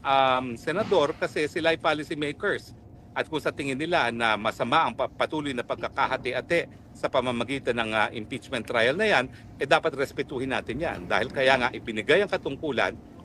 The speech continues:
para maging sole judge sa lahat ng impeachment complaints ang Senado,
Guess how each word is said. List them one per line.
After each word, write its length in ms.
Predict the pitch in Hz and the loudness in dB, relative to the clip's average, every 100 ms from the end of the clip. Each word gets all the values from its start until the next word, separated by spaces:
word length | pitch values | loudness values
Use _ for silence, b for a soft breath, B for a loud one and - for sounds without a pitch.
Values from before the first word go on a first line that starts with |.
| - | 0
para 240 | 147 147 | 4 4
maging 320 | 139 127 117 - | 4 0 -2 4
sole 240 | 196 214 | 4 4
judge 320 | - 151 160 | 4 4 4
sa 120 | 135 | 2
lahat 280 | 117 131 131 | 0 0 0
ng 80 | 123 | -4
impeachment 480 | 117 156 - 139 131 | -4 -6 -4 -4 -2
complaints 560 | 185 185 131 123 123 - | -2 0 2 2 0 -4
ang 160 | 135 117 | -4 -2
Senado, 480 | 147 208 160 170 | 2 4 6 4